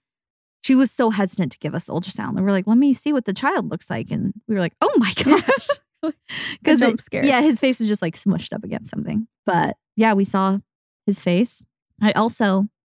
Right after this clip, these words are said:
Speaker 1: if you are one of the few, <laughs> very few people who saw me post my vlog a couple days, or it's, like, right before Thanksgiving,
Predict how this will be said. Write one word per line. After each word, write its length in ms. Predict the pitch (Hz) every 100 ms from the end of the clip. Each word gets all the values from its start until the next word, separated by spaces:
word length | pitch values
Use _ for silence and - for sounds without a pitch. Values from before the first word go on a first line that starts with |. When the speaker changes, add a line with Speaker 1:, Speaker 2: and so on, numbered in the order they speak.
| _ -
Speaker 1:
if 200 | 208 -
you 260 | 208 226 262
are 120 | 262
one 140 | 233
of 100 | 226 214
the 80 |
few, 440 | 202 - 190 240 240 - 254 -
<laughs> 320 | _ _ -
very 260 | 214 262 233
few 260 | - 226
people 320 | 208 214 196 196
who 60 |
saw 280 | 190 190 185
me 180 | 190 185
post 220 | 214 190 190
my 220 | 190 - _ _ _ _ -
vlog 360 | 180 175 165 -
a 20 | -
couple 180 | 202
days, 200 | 202 - -
or 300 | 208 208 208 - _ _ _ _ _ _
it's, 120 | 208 196
like, 100 | 190
right 140 | 202
before 160 | 202 196
Thanksgiving, 600 | 185 180 160 131 202